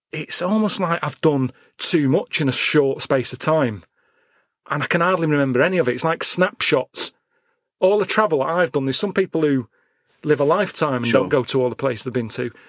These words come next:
Speaker 1: So to do it all in the space of, like, four years, I think I went round the world, like, two and a half times or something. So you kind of have little snapshots,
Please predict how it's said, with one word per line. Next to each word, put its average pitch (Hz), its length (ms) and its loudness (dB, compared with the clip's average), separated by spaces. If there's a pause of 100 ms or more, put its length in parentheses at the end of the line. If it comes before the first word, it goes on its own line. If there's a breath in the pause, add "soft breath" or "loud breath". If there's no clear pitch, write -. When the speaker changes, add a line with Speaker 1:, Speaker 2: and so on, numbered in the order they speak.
(120 loud breath)
Speaker 1:
So - 160 0
to 170 120 0
do 202 200 2
it 196 80 2
all 196 420 4
in 123 100 -2
the 120 60 -4
space 139 380 -2
of, 120 80 -2
like, 123 360 -6 (280 soft breath)
four 135 340 2
years, 131 420 2
I 151 60 -4
think 175 140 -2
I - 20 0
went 165 160 -2
round 139 160 -2
the 123 60 0
world, 160 280 2
like, 117 300 -6 (400)
two - 180 0
and 120 80 -2
a 113 40 -4
half 113 160 -6
times 143 320 -2
or 113 40 -4
something. 101 300 -10 (400 loud breath)
So 160 320 2 (300 loud breath)
you 165 120 2
kind 233 220 2
of 220 60 0
have 202 120 2
little 190 200 2
snapshots, - 1000 -2